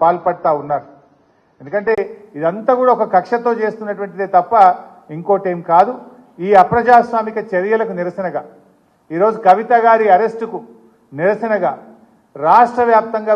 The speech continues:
కూడా రేపు అన్ని నియోజకవర్గ కేంద్రాల్లో పెద్ద ఎత్తున నిరసన కార్యక్రమాలు చేయాలని చెప్పి పార్టీ పిలుపునిస్తా ఉంది.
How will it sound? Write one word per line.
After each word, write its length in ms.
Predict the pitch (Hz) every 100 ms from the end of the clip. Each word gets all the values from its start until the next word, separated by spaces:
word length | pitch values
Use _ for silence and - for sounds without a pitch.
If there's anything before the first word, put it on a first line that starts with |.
| 196
కూడా 180 | 208 196 180 - - _ -
రేపు 180 | - 151 180
అన్ని 260 | 214 240 247
నియోజకవర్గ 680 | 220 226 226 - 208 190 190 190
కేంద్రాల్లో 560 | 180 202 196 190 196 190 180 - - _ 160
పెద్ద 220 | 175 165 233
ఎత్తున 240 | 233 226 214 180
నిరసన 300 | 196 214 208 190
కార్యక్రమాలు 600 | 170 190 196 190 180 175 160 - - _
చేయాలని 420 | 165 190 190 185 165
చెప్పి 240 | - 185 160 151 - _ -
పార్టీ 320 | 160 165 190 175 156 - -
పిలుపునిస్తా 560 | 160 160 160 143 - 147 123
ఉంది. 180 | 127